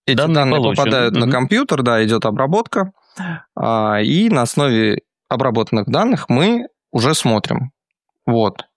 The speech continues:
Speaker 1: А, этот участок, мы его проверяем каждые пять лет. И по этому результату мы делаем вывод о том, что нужно ли ремонтировать какой-то участок или не нужно.
Speaker 2: То есть, грубо говоря, такой срок эксплуатации безопасный — пять лет,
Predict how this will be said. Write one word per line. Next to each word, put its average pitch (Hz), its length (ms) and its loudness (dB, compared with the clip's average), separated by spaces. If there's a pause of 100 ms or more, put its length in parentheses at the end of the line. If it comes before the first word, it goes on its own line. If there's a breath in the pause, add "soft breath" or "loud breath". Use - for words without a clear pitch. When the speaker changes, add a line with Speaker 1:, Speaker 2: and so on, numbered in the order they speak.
(400)
Speaker 1:
А, 62 800 0 (360)
этот 127 260 -4
участок, 143 480 -2
мы 143 100 2
его 170 140 2
проверяем 123 400 0
каждые 120 280 -2
пять 113 220 -2
лет. - 160 -2 (840 soft breath)
И 165 300 2 (320)
по 135 220 2
этому 113 580 0
результату 135 500 -2
мы 139 140 2
делаем 131 380 2
вывод 113 280 -2
о 127 80 -4
том, 120 180 -4
что - 180 -6
нужно 175 320 2
ли 165 100 2
ремонтировать 147 640 0
какой-то 123 440 -4
участок - 600 -4
или 156 140 2
не 127 180 2
нужно. 123 400 -2 (160 loud breath)
Speaker 2:
То 117 60 -2
есть, 107 120 2
грубо 127 220 2
говоря, 113 240 2
такой 104 200 0
срок 123 240 0
эксплуатации 110 800 -2
безопасный — 107 640 0
пять 127 240 -4
лет, 87 300 -4